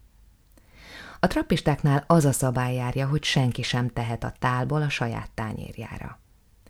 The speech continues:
A fráterek csak a mellettük ülőnek szegnek kenyeret, az ő poharába öntik a vizet. Arra kell ügyelniük, hogy testvérük jól lakva keljen fel az asztaltól. S ha ők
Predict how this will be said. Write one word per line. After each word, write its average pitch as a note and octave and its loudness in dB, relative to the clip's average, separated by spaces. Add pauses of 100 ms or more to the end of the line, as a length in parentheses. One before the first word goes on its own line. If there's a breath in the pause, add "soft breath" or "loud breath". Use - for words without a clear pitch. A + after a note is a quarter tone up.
(320 loud breath)
A - 0
fráterek C3 4
csak D#3+ 0
a D3 4
mellettük A#2+ 0
ülőnek A#2+ 0
szegnek A#2 -2
kenyeret, - -6
az A#2 -8
ő C3 4
poharába A#2+ 0
öntik A#2 -4
a A#2 -6
vizet. - -12 (500 loud breath)
Arra D#3 10
kell F#3+ 4
ügyelniük, D#3+ 4
hogy - -6
testvérük C#3+ 0
jól C#3 6
lakva A2+ -2
keljen A2+ -4
fel A2 -6
az - -8
asztaltól. - -8 (1040 loud breath)
S - -4
ha - 4
ők - 2